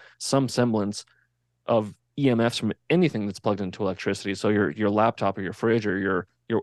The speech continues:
there, there's gonna be E M Fs if it's plugged into electricity. So, so anyway, you want that as low as possible. So if the company doesn't list E M Fs, you have to be slightly concerned. And then same thing with light flicker. And BioLight, I believe, was the first company to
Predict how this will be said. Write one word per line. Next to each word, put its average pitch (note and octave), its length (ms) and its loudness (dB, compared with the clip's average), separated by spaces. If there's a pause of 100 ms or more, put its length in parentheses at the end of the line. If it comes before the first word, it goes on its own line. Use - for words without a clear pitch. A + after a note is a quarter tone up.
(140)
there, A#2+ 220 2
there's C3+ 180 4
gonna C3+ 140 4
be A#2 200 -2
E B2 40 2
M A2 120 0
Fs C3+ 220 0
if G#2 140 -4
it's G2+ 120 -6
plugged G#2+ 220 -4
into G#2 180 -2
electricity. G2 460 -4
So, G2+ 360 0
so C#3 120 4
anyway, G#2 340 2 (540)
you C3+ 80 2
want F3 140 4
that C#3+ 120 4
as B2 80 2
low A#2 180 4
as C3 80 0
possible. G#2+ 520 -2
So A#2 200 2
if G#2+ 80 -2
the A2 100 -4
company A#2+ 320 -2
doesn't A#2 280 2
list B2+ 480 2
E A#2+ 140 -4
M G#2+ 140 -2
Fs, G#2 280 -2
you A2+ 140 -2
have A2+ 120 0
to G#2+ 80 -8
be G2+ 280 -8
slightly G#2 460 0
concerned. G2+ 560 -4 (320)
And C3 100 0
then C#3 80 4
same F3 220 0
thing G#3 160 2
with C#3+ 140 2
light B2 300 4
flicker. A2 520 0 (760)
And C#3 140 0
BioLight, C3 380 6 (140)
I A#2+ 100 4
believe, A#2 340 2
was G#2+ 100 2
the G#2 60 -2
first A#2+ 240 -4
company A2 300 -2
to G2 260 2